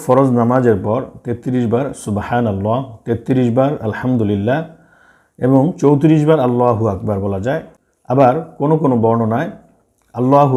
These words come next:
আকবার তেত্রিশ বার বলে একবার লা ইলাহা ইল্লাল্লাহু ওয়াহদাহু লা শারীকা লাহ,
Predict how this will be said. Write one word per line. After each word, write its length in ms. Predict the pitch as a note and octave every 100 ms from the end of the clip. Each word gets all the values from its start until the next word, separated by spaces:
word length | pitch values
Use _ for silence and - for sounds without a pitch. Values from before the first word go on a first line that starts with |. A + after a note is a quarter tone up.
| A#2
আকবার 280 | A2+ A2 C#3 -
তেত্রিশ 500 | - - - D#3 D#3+ D3
বার 120 | D3+ C#3 A2
বলে 180 | A2 C#3 E3 - B2+
একবার 320 | C#3 A#2 B2+ F3 F#3 _ _ _ _ _ -
লা 180 | A#2 B2+ A#2+
ইলাহা 340 | C3 C3+ A#2+ A#2+ A#2+
ইল্লাল্লাহু 600 | A#2 A2+ A2 B2 A#2+ A#2+
ওয়াহদাহু 420 | A#2 G#2+ G#2+ A2 B2+ A#2+
লা 80 | A2 -
শারীকা 380 | A2 B2 A#2+ A#2
লাহ, 120 | C#3+